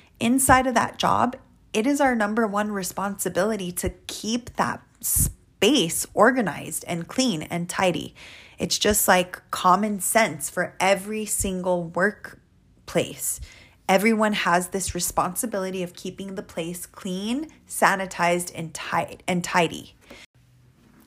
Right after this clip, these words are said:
So if you're somebody that's working from home and you're really wanting to get more organized and feel like you're getting more shit done when you're working from home, I have some tips to help you to get organized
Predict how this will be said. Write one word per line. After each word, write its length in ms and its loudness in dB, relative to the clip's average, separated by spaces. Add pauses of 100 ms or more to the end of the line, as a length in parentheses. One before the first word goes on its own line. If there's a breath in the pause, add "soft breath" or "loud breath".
(580 loud breath)
So 220 8
if 120 0
you're 140 6
somebody 400 4
that's 320 4
working 320 4
from 240 0
home 320 6
and 100 4
you're 120 2
really 240 6
wanting 360 4
to 140 0
get 180 6
more 220 6
organized 880 6
and 220 -2
feel 240 4
like 240 4
you're 100 2
getting 360 4
more 400 4
shit 520 4
done 400 6 (720 loud breath)
when 300 6
you're 120 2
working 360 4
from 220 6
home, 440 8
I 140 8
have 260 6
some 240 2
tips 380 4
to 120 0
help 240 2
you 60 2
to 80 0
get 240 2
organized 800 2